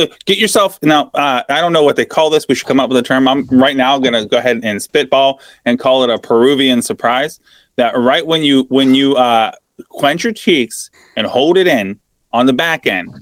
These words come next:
then stroke yourself up until you're right there.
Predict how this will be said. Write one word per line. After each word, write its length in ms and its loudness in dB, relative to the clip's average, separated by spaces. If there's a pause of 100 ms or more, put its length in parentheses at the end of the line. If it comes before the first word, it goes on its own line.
(320)
then 520 0
stroke 400 -4
yourself 420 0
up 200 -2
until 260 0
you're 160 2
right 320 0
there. 380 -2